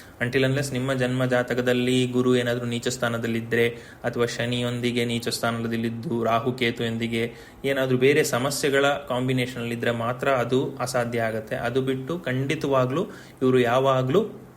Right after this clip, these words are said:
ಎಂಥೂಸಿಯಾಸ್ಟಿಕ್ ಆಗಿರ್ತಾರೆ, ಛಲ ಅನ್ನೋದು ಇದ್ದೇ ಇರುತ್ತೆ ಇವ್ರ ಮೈಂಡಲ್ಲಿ. ಇನ್ನು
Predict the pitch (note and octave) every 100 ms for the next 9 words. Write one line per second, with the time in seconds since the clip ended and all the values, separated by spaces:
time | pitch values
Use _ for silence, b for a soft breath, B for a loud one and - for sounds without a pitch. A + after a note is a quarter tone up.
0 | - - B2+ B2 C3+ C3 C3 B2 - A#2
1 | A#2 A#2 A#2 B2+ B2+ D#3 - A#2+ C3 C3
2 | B2+ A#2+ A#2 A#2+ A#2 A2+ - A2+ A2 A2
3 | A2 A2 A2 A2 - - - - F3 G#3
4 | E3 B2+ -